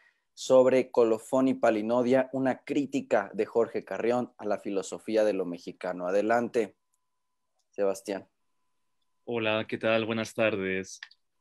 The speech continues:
Speaker 2: Pues bueno, antes que nada, este, quiero agradecer a, a José Manuel en primera instancia. Muchas gracias por tu curso, gracias por brindarnos tantos conocimientos sobre la filosofía mexicana y sobre todo a, este, abrir estos espacios para la discusión.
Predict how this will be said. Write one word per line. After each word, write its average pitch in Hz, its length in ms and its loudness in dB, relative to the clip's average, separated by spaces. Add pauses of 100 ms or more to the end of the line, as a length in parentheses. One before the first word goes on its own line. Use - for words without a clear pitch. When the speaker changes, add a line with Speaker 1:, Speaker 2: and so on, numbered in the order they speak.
(140)
Speaker 2:
Pues 107 160 2
bueno, 123 520 2
antes 113 300 0
que 107 120 -2
nada, 117 380 2
este, 90 680 -2
quiero 101 120 2
agradecer 104 540 2
a, 95 220 0
a - 80 -10 (160)
José - 320 -10
Manuel 113 340 2
en 113 100 -2
primera 95 220 -4
instancia. 113 580 -2 (500)
Muchas 104 280 -4
gracias 120 420 2
por - 140 -8
tu - 140 -10
curso, 110 340 2
gracias 98 240 0 (100)
por 87 320 -2 (520)
brindarnos 117 720 0
tantos 107 320 -4
conocimientos 101 720 -6
sobre 90 160 -6
la 90 80 -6
filosofía - 360 -10
mexicana 127 640 -4
y 107 100 -10
sobre - 260 -10
todo 110 480 2
a, 92 180 0
este, 87 720 -10 (200)
abrir 120 320 6
estos 127 220 2
espacios 107 540 -2
para 95 160 -8
la 92 40 -4
discusión. - 460 -8